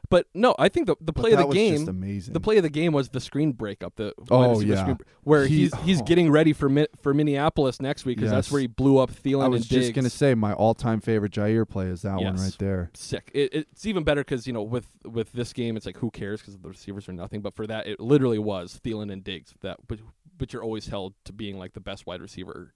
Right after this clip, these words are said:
Speaker 1: duo in the league.
Speaker 2: Right.
Speaker 1: So, yeah, de-, decent game. Uh, Tremont was kinda up and down, I thought, but he was, w-, we might as
Speaker 2: That
Speaker 1: well
Speaker 2: punt
Speaker 1: just
Speaker 2: return.
Speaker 1: Well, we'll talk, we'll talk about that with special teams, but he was the savior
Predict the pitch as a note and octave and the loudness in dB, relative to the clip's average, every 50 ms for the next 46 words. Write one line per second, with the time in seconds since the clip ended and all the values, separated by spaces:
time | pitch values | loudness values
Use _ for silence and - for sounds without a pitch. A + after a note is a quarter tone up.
0 | _ - A#2 A2+ G#2+ G2 F2+ - - G2+ G2 D#2+ D2+ D2+ F#2+ F#2 - - - A#2+ | _ -6 -4 -2 -2 -2 -4 -8 -10 -12 -14 -14 -14 -14 -16 -16 -14 -4 0 2
1 | A2+ G2 F#2+ - - - _ _ _ _ _ _ - - - A#2 A2 G#2+ G#2 G#2+ | 2 2 0 -2 -6 -10 _ _ _ _ _ _ -12 -6 -4 -2 -2 -2 -2 -4
2 | G#2+ C3+ B2+ B2 B2 A#2+ - - C#3+ D#3 - - - E3 F#3 - G#3+ E3 C#3 D3+ | -2 -2 -2 -2 -2 -4 -6 -8 -10 -10 -10 -8 -8 -6 -2 -2 -2 -2 0 0
3 | D#3 E3 E3 D#3+ - - B2 A#2+ A2+ A2+ A2 G2 - _ _ _ _ _ _ _ | -2 0 -2 -4 -4 -4 -4 -4 -2 -4 -6 -6 -8 _ _ _ _ _ _ _
4 | - - E3 E3 F#3 A#3+ E4 E4+ - - C4+ A#3+ F3+ B2 E3+ - - F3 B2+ C3 | -6 -2 0 0 0 0 0 -2 -2 -2 -2 0 0 0 0 2 2 0 0 0
5 | A#2+ A2+ B2+ D#3 E3+ E3 D#3 - F#3+ G3 G3+ E3 - C#3 C3 - - C#3+ C3 B2 | 0 0 0 0 0 -2 0 0 0 0 0 0 -2 -4 -4 -4 -4 -2 0 0
6 | A#2 A#2+ A#2+ A#2+ B2 B2 B2 A#2 - - B2+ C3 - - - C#3 C3+ C#3 C#3 C#3 | 2 2 2 2 2 2 0 -2 -6 -10 -14 -14 -14 -12 -14 -8 -2 0 0 2
7 | B2+ A#2+ A#2+ A2 A#2 A#2+ A#2 A2+ G#2+ G#2+ A2+ G#2+ - B2 A#2 A#2+ A#2 A#2 - _ | 2 2 0 0 0 2 2 2 2 0 0 0 0 0 2 2 0 -2 -6 _
8 | _ - D3 D3+ C#3 C#3 - - - D3+ - _ _ _ - _ _ - C#3+ E3+ | _ 6 8 8 8 6 2 -4 -12 -20 -20 _ _ _ -20 _ _ 0 2 2
9 | F3+ E3 - G#3+ F#3+ F#3+ - - _ _ _ - D3+ F3 A#3 B3+ A3+ G3 F3 D3+ | 2 2 2 2 0 0 0 -4 _ _ _ -8 -6 -4 -2 -2 0 0 2 2
10 | C#3+ C#3 - - C3 B2 A2+ - - - C#3+ C3 - C#3 - - B2 A2 A2 G#2 | 2 0 -2 -4 -8 -10 -10 -6 -4 -4 -4 -4 -4 -8 -8 -8 -8 -8 -8 -8
11 | - - B2 A#2 - - F3+ E3+ D3 C3+ C#3 C3 C3 B2+ A#2+ A2+ A2+ B2 B2 B2+ | -6 -6 -6 -6 -4 -2 0 2 2 4 4 4 4 2 0 -4 -8 -6 -4 -4
12 | A#2 A#2 A2 - - - C3 B2+ B2 A2 A2+ A2+ G#2+ G#2 | -2 -2 -4 -4 -4 -2 -2 -2 -2 -2 -4 -6 -6 -6